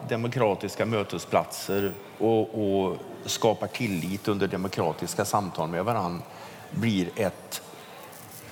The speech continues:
fattigt samhälle. Folkbildningen är liksom så ett kitt som gör att möj-, möjligheten finns till möten året om, alla platser i Sverige,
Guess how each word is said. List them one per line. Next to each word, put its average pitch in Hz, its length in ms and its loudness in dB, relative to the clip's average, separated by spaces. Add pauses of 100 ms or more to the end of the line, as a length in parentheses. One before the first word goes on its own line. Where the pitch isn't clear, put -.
(100)
fattigt - 500 -2
samhälle. 82 480 -2 (400)
Folkbildningen 113 760 2
är 120 240 2
liksom 101 440 0
så 101 180 4
ett 92 140 -2
kitt - 600 -6 (380)
som 117 160 2
gör 107 220 6
att 90 160 0
möj-, 110 240 0 (120)
möjligheten 98 640 2
finns 127 600 0 (100)
till 80 360 2
möten 90 680 2 (340)
året 135 360 4
om, 117 280 2 (220)
alla 104 260 4
platser 95 440 -2
i 92 40 0
Sverige, 80 540 2